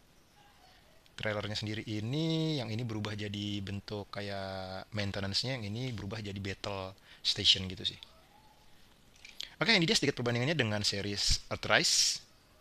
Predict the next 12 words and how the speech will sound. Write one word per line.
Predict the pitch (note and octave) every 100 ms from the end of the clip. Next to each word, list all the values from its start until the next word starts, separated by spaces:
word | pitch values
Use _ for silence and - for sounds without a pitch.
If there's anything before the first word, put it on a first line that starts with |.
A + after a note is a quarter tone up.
| - - - - - - - - - - - - - -
Nah, | - C3 A#2+
sekarang | - D3 F#3 A3
kita | -
coba | D3 C3+ B2
bandingin | B2 D3+
dengan | C#3 B2
sesama | A#2 A#2 A#2
series | - A2
Legacy, | A2 G#2+ -
guys. | C#3+ E3
Ini | - G#2+
adalah | G2+ G2+